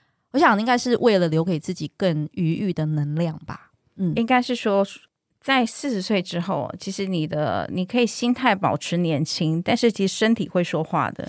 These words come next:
Speaker 1: <laughs> 对。
Speaker 2: 所以我会觉得，
Speaker 1: <laughs> 这，
Speaker 2: 呃，不要把，
Speaker 1: 这才是最根源。
Speaker 2: 所以我觉得要用有限的时间、有限的体力，你要花在你值得去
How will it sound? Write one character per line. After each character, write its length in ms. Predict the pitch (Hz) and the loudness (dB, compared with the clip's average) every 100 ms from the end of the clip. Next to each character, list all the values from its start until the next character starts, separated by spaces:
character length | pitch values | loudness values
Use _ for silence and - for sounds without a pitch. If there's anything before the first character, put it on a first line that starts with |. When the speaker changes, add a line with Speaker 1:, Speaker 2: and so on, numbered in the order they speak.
| - | -4
Speaker 1:
<laughs> 60 | |
对。 420 | 392 - - 370 | -2 4 2 2
Speaker 2:
所 140 | 339 381 | 4 6
以 60 | |
我 80 | 254 | 8
会 100 | 247 262 | 6 6
觉 120 | 220 | 4
得， 320 | 214 214 208 - | 6 4 2 -2
Speaker 1:
<laughs> 100 | - | -6
这， 140 | - 370 | 4 6
Speaker 2:
呃， 160 | 214 | 8
不 100 | 214 | 6
要 100 | 269 | 6
把， 100 | 294 | 6
Speaker 1:
这 40 | 262 | 6
才 20 | |
是 120 | 294 | 4
最 240 | 269 294 269 | 2 4 4
根 220 | - - | 4 2
源。 80 | 226 | 4
Speaker 2:
所 100 | 339 | 6
以 40 | |
我 100 | 349 | 6
觉 60 | 214 | 8
得 60 | |
要 140 | 262 262 | 6 6
用 380 | 269 254 208 196 | 6 6 6 6
有 180 | 196 | 6
限 240 | 185 285 277 | 6 4 4
的 60 | |
时 180 | 226 - | 4 2
间、 220 | 196 220 | 0 2
有 180 | 226 175 | 4 4
限 220 | 170 254 | 4 2
的 80 | 226 | 2
体 300 | 202 - 165 | 0 -2 -2
力， 180 | 175 214 | 0 0
你 100 | 180 | 2
要 140 | 170 196 | 4 4
花 240 | 220 220 | 4 4
在 160 | 220 220 | 4 2
你 160 | 185 | 2
值 240 | 170 - 196 | 0 -2 2
得 240 | 202 185 | 4 6
去 600 | 185 - 220 196 180 170 | 4 0 2 2 2 0